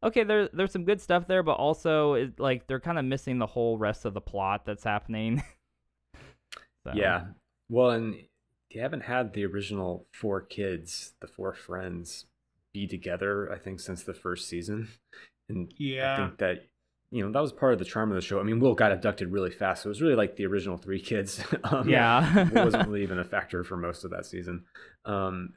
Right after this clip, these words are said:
Speaker 2: you haven't seen, like, these people really interact with each other to the degree that I think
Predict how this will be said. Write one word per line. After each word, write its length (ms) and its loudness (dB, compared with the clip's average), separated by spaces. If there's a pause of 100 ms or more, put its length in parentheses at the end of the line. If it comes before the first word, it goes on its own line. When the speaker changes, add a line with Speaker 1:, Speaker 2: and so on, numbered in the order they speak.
(480)
Speaker 2:
you 100 -2
haven't 280 0
seen, 500 -4 (440)
like, 240 -8
these 180 -8
people 280 -8
really 260 -4
interact 440 -4
with 80 -14
each 180 -6
other 420 0 (100)
to 100 -8
the 100 -6
degree 400 -2
that 120 -2
I 100 -4
think 400 -8